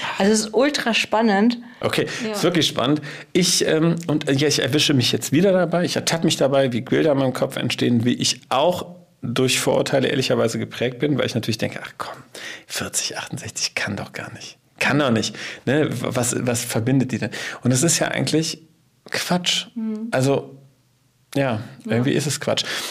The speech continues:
Speaker 2: Also, äh, ich weiß nicht, könntest du dir vorstellen, einen jüngeren Mann zu haben?
Speaker 1: Was ist denn jünger? Also ich hab,
Speaker 2: Ja, okay, du bist
Speaker 1: hatte
Speaker 2: jetzt fünfzig, sagen wir mal dreißig.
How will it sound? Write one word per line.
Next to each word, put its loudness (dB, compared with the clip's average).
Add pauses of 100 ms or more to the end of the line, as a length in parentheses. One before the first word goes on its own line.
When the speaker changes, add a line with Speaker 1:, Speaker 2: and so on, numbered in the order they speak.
(180)
Speaker 2:
Also, -2 (200)
äh, -4 (1080)
ich 0
weiß 2
nicht, 0
könntest 0
du 2
dir 2
vorstellen, 2
einen 4
jüngeren 4
Mann 2
zu -2
haben? 2 (640)
Speaker 1:
Was 0
ist 2
denn 4
jünger? 4
Also 2
ich 0
hab, 2
Speaker 2:
Ja, 4
okay, 2
du 4
bist 4
Speaker 1:
hatte 2
Speaker 2:
jetzt 4
fünfzig, 2
sagen 0
wir 2
mal 4
dreißig. -4